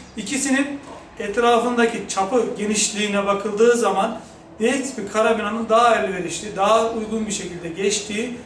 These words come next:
e, belli olmaktadır. Çünkü çaplarının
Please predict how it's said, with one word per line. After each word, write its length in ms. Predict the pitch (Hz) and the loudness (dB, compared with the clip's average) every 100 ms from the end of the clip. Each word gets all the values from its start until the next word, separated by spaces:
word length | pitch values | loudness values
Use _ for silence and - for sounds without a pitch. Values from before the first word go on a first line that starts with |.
| - - - 190 | -18 -18 -10 -4
e, 260 | 190 190 - - - - - - - | -2 -4 -6 -16 -20 -20 -20 -18 -4
belli 240 | 202 220 | 0 4
olmaktadır. 580 | 226 202 180 - 170 254 247 - | 4 4 0 -2 -4 -4 -6 -12
Çünkü 320 | - 240 190 | -4 -4 -4
çaplarının 720 | - 220 220 202 202 202 190 | 0 0 0 0 -2 -4 -6